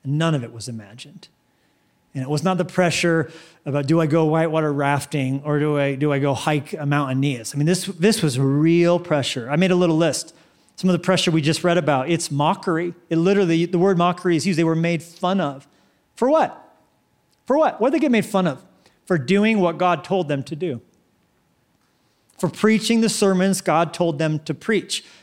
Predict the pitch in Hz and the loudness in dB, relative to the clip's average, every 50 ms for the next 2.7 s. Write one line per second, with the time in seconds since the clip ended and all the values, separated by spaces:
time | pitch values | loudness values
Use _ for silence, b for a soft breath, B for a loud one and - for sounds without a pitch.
0 | b b b _ 185 190 185 196 190 190 208 226 240 220 - - 156 131 B B | b b b _ 0 2 2 4 4 4 2 2 0 0 0 0 -2 -2 B B
1 | B B - 196 214 262 277 247 294 160 - - 208 170 175 190 208 B B B | B B -2 0 0 2 2 2 0 2 2 2 2 2 2 2 0 B B B
2 | - 349 339 277 254 285 302 285 269 214 - - - | -2 -2 0 0 0 2 2 2 0 -2 -6 -12 -20